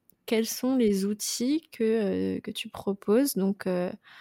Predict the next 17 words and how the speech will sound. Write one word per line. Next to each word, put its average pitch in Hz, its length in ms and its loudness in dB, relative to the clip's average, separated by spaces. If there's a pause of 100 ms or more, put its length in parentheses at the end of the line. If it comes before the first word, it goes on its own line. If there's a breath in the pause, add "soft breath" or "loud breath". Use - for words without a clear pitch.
(240 loud breath)
moi, 220 120 4
mon 220 300 4
idée 202 220 2
aussi 226 200 -2
dans 196 160 0
ce - 80 -12
podcast, 214 440 -2
c'est 214 140 4
d'expliquer 208 600 -2
la 233 160 6
complémentarité 202 960 -2
entre, 202 340 0
heu, 196 220 0
mon 190 180 0
approche 190 400 -2
naturo, 202 680 -2
heu, 196 360 -2